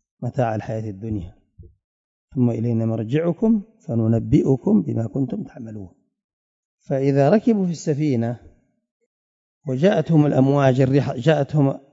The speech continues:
جاءتهم الريح الطيبة التي تدفع سفينتهم فتسير بهم حيث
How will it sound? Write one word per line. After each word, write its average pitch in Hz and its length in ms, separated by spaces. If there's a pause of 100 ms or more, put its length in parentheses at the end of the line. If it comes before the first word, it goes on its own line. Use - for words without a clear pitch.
جاءتهم 143 440
الريح 131 240
الطيبة 131 640 (880)
التي 151 380
تدفع 160 580 (420)
سفينتهم 156 960 (1200)
فتسير 180 500
بهم 160 300
حيث 147 300